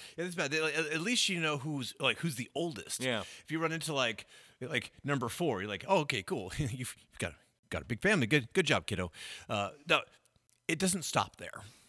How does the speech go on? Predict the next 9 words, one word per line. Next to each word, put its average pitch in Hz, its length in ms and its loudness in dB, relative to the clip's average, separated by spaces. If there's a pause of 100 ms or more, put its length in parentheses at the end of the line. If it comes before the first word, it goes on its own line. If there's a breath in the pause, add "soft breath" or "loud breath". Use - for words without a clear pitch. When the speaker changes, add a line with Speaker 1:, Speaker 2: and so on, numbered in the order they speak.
(360 loud breath)
Speaker 1:
because 139 300 -6 (120)
Rachel, 208 440 0 (540)
Speaker 2:
Yep. 165 140 4 (280)
Speaker 1:
all, 151 120 4
all 180 180 6
this 233 120 2
time, 107 200 0
you're 110 100 -2
like, 104 140 -4